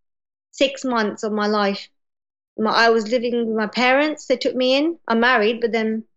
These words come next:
my father was ill at one point, and then I was ill, and they had to carry me up the stairs.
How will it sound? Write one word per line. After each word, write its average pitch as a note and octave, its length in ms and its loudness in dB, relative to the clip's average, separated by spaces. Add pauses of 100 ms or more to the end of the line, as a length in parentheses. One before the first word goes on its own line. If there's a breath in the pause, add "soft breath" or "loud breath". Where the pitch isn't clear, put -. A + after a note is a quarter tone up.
(320)
my G3+ 160 -2
father C4 320 6
was B3+ 260 2
ill B3+ 400 0 (120)
at A#3+ 80 -4
one B3 220 -2
point, C4 300 -2
and G#3 100 -2
then G3+ 120 0
I B3 200 2
was B3 260 2
ill, A#3+ 380 2 (400)
and A#3 120 2
they B3 40 6
had B3 100 0
to B3+ 40 0
carry C4 260 2
me A#3+ 120 0
up - 200 -2
the A3 80 -6
stairs. G3+ 500 0